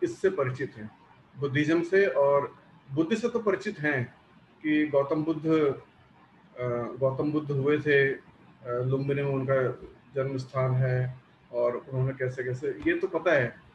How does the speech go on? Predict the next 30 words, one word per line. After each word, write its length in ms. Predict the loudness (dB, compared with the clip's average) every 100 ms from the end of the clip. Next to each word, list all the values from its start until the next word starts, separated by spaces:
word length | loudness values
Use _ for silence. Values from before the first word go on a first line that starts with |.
| -20 -8
but 160 | -8 -4
बुद्धिज्म 580 | -4 0 4 4 4 4
के 80 | 6
बारे 240 | 6 6
में 340 | 4 2 2
लोगों 260 | 0 -2 -2
को 140 | -4
ज़्यादा 320 | -2 0 0 0
नहीं 200 | -2 -4
पता 200 | -6 -10 -14 _ -20 -20 _
कि 60 | -10
बुद्धिज्म 460 | -6 -4 -2 0
में 400 | 2 2 2 -2 -8 -20 -20 -20 -10
बुद्ध, 540 | -6 0 4 6 4 -2 _ -20 -14 -12 -14 -18 _ -20 _ _ _ -8 -2
जैसे 440 | 2 6 8 6
लोग 220 | 4 4
बात 220 | 6 4 4
करते 220 | -2 0
हैं, 60 |
जैसे 280 | 2 2 0
ज-, 220 | 0 -4 -4
ज-, 500 | -8 -6 -6 -8 -14 -12
जब 180 | -8 -6
भी 140 | -2 -2
बुद्धिज्म 440 | -4 -4 -2 0
पे 80 | 2
बात 240 | 2 2 0
करनी 240 | -4 -4
हो 60 | -6
तो, 380 | -6 -4 -6